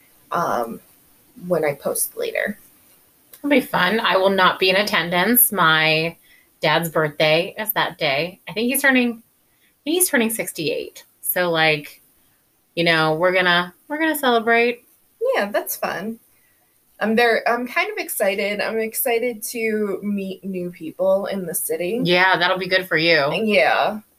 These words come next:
Speaker 1: Um, and I love my bathing suit, so I'm so excited.
Speaker 2: There you go.
Speaker 1: It's, like, a cute two-piece, and this, like, part is, like, very boob-like, so I love it.
Speaker 2: <laughs> Very boob-like.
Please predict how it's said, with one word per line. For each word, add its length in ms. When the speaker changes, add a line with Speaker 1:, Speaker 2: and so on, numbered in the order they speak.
Speaker 1:
Um, 580
and 400
I 120
love 240
my 180
bathing 360
suit, 360
so 200
I'm 180
so 180
excited. 380
Speaker 2:
There 160
you 60
go. 280
Speaker 1:
It's, 340
like, 420
a 120
cute 420
two-piece, 600
and 200
this, 380
like, 260
part 300
is, 140
like, 180
very 640
boob-like, 720
so 500
I 80
love 260
it. 200
Speaker 2:
<laughs> 60
Very 440
boob-like. 680